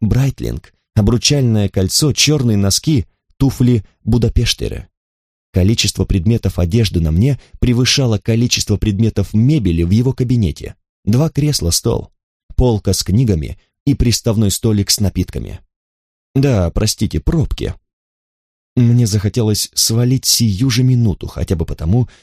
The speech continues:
что он не поздоровался со мной. Упреки за опоздание, связанные с работой, я мог бесплатно получить и от своей жены. Однако, чтобы пережить стресс, который Катарина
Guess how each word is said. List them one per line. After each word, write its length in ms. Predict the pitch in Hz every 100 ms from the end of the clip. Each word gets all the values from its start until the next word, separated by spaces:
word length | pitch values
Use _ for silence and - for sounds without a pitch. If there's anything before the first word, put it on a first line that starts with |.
| _ -
что 280 | - 110
он 140 | 117 -
не 140 | - 123
поздоровался 720 | - 104 123 135 107 78 -
со 160 | 80 76
мной. 340 | 69 50 - _ _ _ _ _ _ _
Упреки 580 | 120 110 110 101 104 95
за 180 | 110 107
опоздание, 640 | 98 95 87 127 110 82 78
связанные 500 | - 104 90 82 80
с 100 | 87
работой, 500 | 90 131 - 69 - _ _ _
я 180 | - 107
мог 260 | 113 113 -
бесплатно 580 | 117 123 - 127 117 98
получить 480 | - 101 - 151 -
и 100 | 131
от 140 | 117
своей 340 | - 117 110 101
жены. 420 | 95 85 - - _ _ _
Однако, 640 | 110 120 123 113 95 123 123 _ _ _ -
чтобы 340 | - 120 107
пережить 380 | - 110 104 92
стресс, 520 | - 139 123 - - -
который 320 | 104 110 104
Катарина 540 | - - 113 117 110